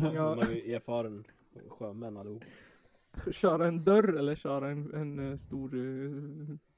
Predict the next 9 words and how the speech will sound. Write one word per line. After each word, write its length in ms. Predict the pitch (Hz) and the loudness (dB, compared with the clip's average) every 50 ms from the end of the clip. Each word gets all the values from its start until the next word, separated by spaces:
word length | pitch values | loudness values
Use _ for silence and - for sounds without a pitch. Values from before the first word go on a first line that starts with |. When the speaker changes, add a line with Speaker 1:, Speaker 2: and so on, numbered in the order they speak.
| - 151 170 180 185 - - _ _ | -14 -14 -12 -14 -16 -18 -20 _ _
Speaker 1:
kustbevakningsbåt 920 | - - 147 - - 147 139 135 135 - 131 139 - - 147 160 208 - - | -8 -8 -8 -2 -2 0 0 0 -2 -4 -6 -8 -6 -6 -4 -4 -4 -4 -4
kan 140 | - 123 | -4 -2
väl 60 | 127 131 | -2 -2
inte 100 | 127 247 | -4 -4
vara 60 | 123 | -4
så 100 | - 127 | -4 -6
stor 160 | 123 131 131 | -4 -4 -6
skillnad? 280 | 135 - 127 131 - 165 - - | -4 -4 -6 -6 -6 -10 -14 -18
Speaker 2:
Nej. 260 | - - - _ _ | -20 -20 -20 _ _